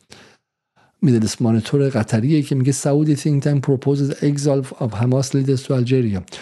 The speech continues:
اتاق فکر <coughs> سعودی خواهان، پیشنهاد، پیشنهاد تبعید رهبران حماس به الجزایر رو می‌ده. خب حالا الجزایر ممکنه بپذیره این زمانی،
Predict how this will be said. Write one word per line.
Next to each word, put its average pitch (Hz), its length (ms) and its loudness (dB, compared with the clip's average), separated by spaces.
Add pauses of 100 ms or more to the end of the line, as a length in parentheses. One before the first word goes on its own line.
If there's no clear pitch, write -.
(180)
اتاق 120 260 0
فکر 139 460 0 (220)
<coughs> 131 300 -2
سعودی 120 720 0 (720)
خواهان، 127 640 0 (480)
پیشنهاد، 143 500 0
پیشنهاد 131 600 0 (600)
تبعید 147 580 -2
رهبران 139 680 0
حماس 127 320 2
به 147 120 -2
الجزایر 117 500 2
رو 95 80 0
می‌ده. 87 240 -6
خب 110 280 -4
حالا 127 220 2
الجزایر 127 320 0
ممکنه 147 260 0
بپذیره 117 520 0
این 107 280 0
زمانی، 110 320 0